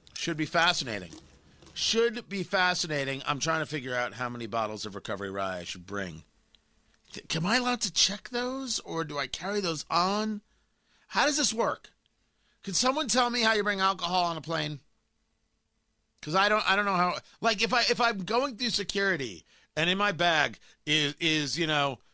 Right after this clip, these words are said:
a few bottles of Recovery Rye, like, is that gonna be a, is it gonna be a thing? Is that gonna be? Someone tell me. But Relay Indiana helps you talk to people who can't, uh, hear you well, and they are helping us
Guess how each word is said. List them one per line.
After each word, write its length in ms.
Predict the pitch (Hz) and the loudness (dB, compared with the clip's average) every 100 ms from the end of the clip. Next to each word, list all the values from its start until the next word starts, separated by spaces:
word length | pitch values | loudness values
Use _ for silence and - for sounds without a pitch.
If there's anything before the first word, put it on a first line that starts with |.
| _ | _
a 40 | 151 | -8
few 200 | 170 202 | -4 0
bottles 400 | 180 175 170 143 | 2 2 2 -2
of 100 | 147 | -4
Recovery 400 | 135 165 131 135 | -2 -2 0 -2
Rye, 340 | 127 120 95 - _ _ | 0 0 -2 -8 _ _
like, 220 | - 113 | -12 -10
is 80 | 117 | -4
that 120 | 156 | -4
gonna 120 | 180 202 | -2 -2
be 100 | 170 | -2
a, 40 | |
is 260 | 107 - - | -4 -8 -8
it 20 | |
gonna 120 | 185 | -6
be 60 | 208 | -8
a 40 | |
thing? 340 | 180 185 208 208 _ _ _ _ _ _ | -6 -8 -8 -12 _ _ _ _ _ _
Is 60 | |
that 60 | - | -10
gonna 120 | 151 | -6
be? 160 | 165 151 _ _ _ _ | -6 -8 _ _ _ _
Someone 260 | 151 143 | -2 0
tell 140 | 117 117 | 0 -2
me. 180 | 92 _ - - - | -4 _ -20 -16 -4
But 80 | |
Relay 320 | 185 285 240 208 | 2 4 4 2
Indiana 460 | 180 170 180 175 | 2 0 0 0
helps 220 | 139 147 | -2 -4
you 40 | - | -4
talk 240 | 160 151 | -2 -2
to 80 | - | -4
people 340 | 131 117 110 - - | -10 -8 -12 -16 -20
who 240 | _ 151 123 | _ -4 -4
can't, 360 | - 160 139 - | -4 -4 -4 -4
uh, 140 | 127 | -2
hear 280 | 120 120 180 | -2 0 0
you 320 | 170 - 123 | 0 -4 -10
well, 320 | 113 117 113 - - | -6 -2 -4 -6 -12
and 140 | 123 151 | -8 -2
they 100 | 180 | 2
are 120 | 147 | 4
helping 320 | 156 - 131 | 2 0 -4
us 320 | 160 175 - | 0 0 0